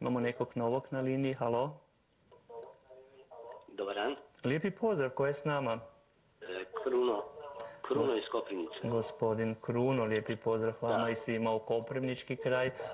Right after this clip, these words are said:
Speaker 1: Recite
Speaker 2: Hvala
Speaker 1: što
Speaker 2: vam na ovoj
Speaker 1: možemo.
Speaker 2: emisiji, jako mi je draga. E.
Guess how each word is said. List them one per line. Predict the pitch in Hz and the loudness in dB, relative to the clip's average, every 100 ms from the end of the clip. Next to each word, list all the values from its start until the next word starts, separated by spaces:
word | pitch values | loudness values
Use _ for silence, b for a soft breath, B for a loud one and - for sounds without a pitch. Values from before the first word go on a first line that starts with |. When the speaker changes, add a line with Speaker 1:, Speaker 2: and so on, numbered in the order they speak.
| B - - | B -8 -2
Speaker 1:
Recite | 120 120 123 107 | 2 2 2 2
Speaker 2:
Hvala | 110 | 2
Speaker 1:
što | 117 | 2
Speaker 2:
vam | 110 | 2
na | 104 | 2
ovoj | 107 | 2
Speaker 1:
možemo. | 113 104 | 2 2
Speaker 2:
emisiji, | 104 113 123 147 127 113 | 2 2 0 0 0 2
jako | 104 101 - | 0 0 0
mi | 95 | -2
je | 90 | -2
draga. | 92 98 117 135 131 - - | 0 2 2 0 -2 -6 -8
E. | 98 95 107 | -8 -8 -10